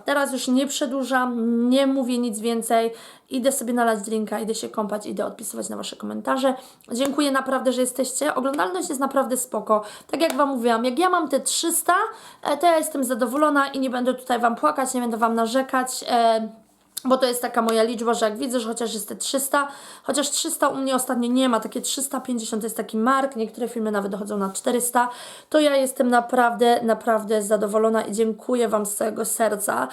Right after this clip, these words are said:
bo powiem wam, e, czyściłam sobie YouTube'a, e, i mam wiele filmików, wiele osób, które na przykład nie zamieściły nic, e, już przez rok czasu, przez dziewięć, osiem miesięcy. Ja usuwam te osoby, bo ja mam,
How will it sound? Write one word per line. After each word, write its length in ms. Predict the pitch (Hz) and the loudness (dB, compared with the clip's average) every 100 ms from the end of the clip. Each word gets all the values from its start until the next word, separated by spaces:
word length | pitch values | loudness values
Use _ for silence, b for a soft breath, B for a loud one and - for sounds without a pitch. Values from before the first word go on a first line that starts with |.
| B B - | B B -6
bo 260 | 202 254 | 4 6
powiem 520 | 254 262 262 269 254 220 | 6 4 4 4 2 4
wam, 440 | 247 226 262 285 - | 4 4 2 -2 0
e, 320 | 233 220 226 | 2 2 0
czyściłam 460 | 226 254 - 330 330 | -4 -8 0 0 2
sobie 360 | 294 277 277 | 0 0 0
YouTube'a, 360 | 269 196 202 226 - _ _ _ _ _ - - | 0 2 2 2 -6 _ _ _ _ _ -18 -4
e, 260 | 269 233 233 | 2 2 2
i 320 | 233 269 277 | 0 0 2
mam 240 | 269 254 | 2 2
wiele 240 | 240 269 262 | 4 4 2
filmików, 680 | 254 233 247 262 247 - B B B B | 0 -2 -2 -2 -2 -4 B B B B
wiele 540 | 214 226 262 262 - - | -4 4 4 4 0 0
osób, 400 | 277 277 254 - | 2 2 0 -2
które 220 | - 247 | -2 0
na 80 | 247 | 0
przykład 260 | - 254 | 0 0
nie 100 | 262 | 2
zamieściły 420 | 285 285 - 311 | 2 0 -2 0
nic, 460 | 320 339 - - - | 0 0 -2 -6 0
e, 160 | 262 262 | 4 4
już 180 | 269 285 | 4 -2
przez 280 | - 302 262 | -4 -2 0
rok 200 | 240 240 | 0 0
czasu, 460 | 233 226 - 220 | 0 0 0 -2
przez 260 | 214 269 226 | 0 -4 -2
dziewięć, 340 | 247 277 262 | -2 -2 -2
osiem 260 | 262 254 247 | -4 -4 -4
miesięcy. 380 | 247 247 233 - | -2 -4 -6 -2
Ja 160 | 254 | 0
usuwam 420 | 285 269 277 247 | 2 0 -2 -2
te 100 | 233 | -2
osoby, 320 | 254 - 214 226 | -4 -2 -4 -2
bo 140 | 254 | 0
ja 140 | 277 | 2
mam, 280 | 262 262 262 | 2 2 2